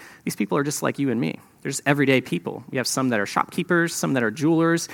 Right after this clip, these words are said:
We have a guy out there with his daughters. If some, uh, leader of armies or several leaders of armies come in and start threatening your life because you're rebuilding this wall,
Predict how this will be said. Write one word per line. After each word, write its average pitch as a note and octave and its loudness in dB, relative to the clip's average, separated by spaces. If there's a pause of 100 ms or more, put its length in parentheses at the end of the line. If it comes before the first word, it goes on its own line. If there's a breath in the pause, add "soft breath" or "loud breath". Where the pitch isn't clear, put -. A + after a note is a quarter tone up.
(160 loud breath)
We E3 4
have C3 2
a A2 -2
guy B2 10
out D3 10
there C#3+ 2
with C#3 0
his G#2 -4
daughters. B2 0 (380 soft breath)
If - -4
some, D#3 4
uh, C#3+ -2
leader E3+ 8
of D3 4
armies F3+ 6
or B2 2
several D#3+ 6
leaders E3+ 6
of A#2 -4
armies D#3+ 4
come E3 4
in D#3+ 8
and D3 4
start - 4
threatening D3+ 4
your A#2 4
life B2 8
because B2+ 0
you're A#2 0
rebuilding B2 2
this G#2+ -2
wall, A#2+ 2